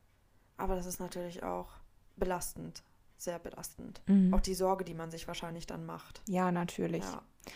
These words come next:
Speaker 2: Es gibt ja jetzt auch diese Funktion von Facebook, dass man, sobald irgendwie was passiert, angeben kann, „Ich bin in Sicherheit, mir geht's gut“, damit eben, ähm,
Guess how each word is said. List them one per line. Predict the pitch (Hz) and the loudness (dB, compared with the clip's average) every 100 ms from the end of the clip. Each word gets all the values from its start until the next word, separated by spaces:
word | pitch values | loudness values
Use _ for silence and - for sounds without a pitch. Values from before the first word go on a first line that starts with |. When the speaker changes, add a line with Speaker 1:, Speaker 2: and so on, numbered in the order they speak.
| - | -12
Speaker 2:
Es | - | 0
gibt | 196 185 | 0 4
ja | 185 | 2
jetzt | 175 | 4
auch | 180 | 2
diese | - 196 190 | 4 4 4
Funktion | - 190 190 - 196 208 220 | 4 4 4 2 6 6 6
von | 214 202 196 | 4 4 4
Facebook, | 202 202 208 214 226 226 | 4 2 2 0 -2 -2
dass | 180 185 190 | -2 0 2
man, | 185 185 190 - | 4 4 2 0
sobald | - 185 185 202 | 0 6 6 6
irgendwie | 185 196 202 | 4 4 4
was | 190 - | 0 2
passiert, | 196 - 214 214 - | -2 0 4 4 4
angeben | 202 214 214 202 196 | 6 8 6 4 4
kann, | - 196 196 214 - - | 4 4 4 2 -4 -10
„Ich | - | 0
bin | 208 208 | 6 6
in | 190 | 6
Sicherheit, | 190 220 214 208 208 | 4 4 4 4 4
mir | 185 | 2
geht's | 202 196 - | 2 0 0
gut“, | 214 240 214 | 0 2 2
damit | 185 190 | 2 2
eben, | - 185 190 190 - - - - | 0 2 4 4 0 -14 -16 -2
ähm, | - 190 185 180 | 2 4 4 2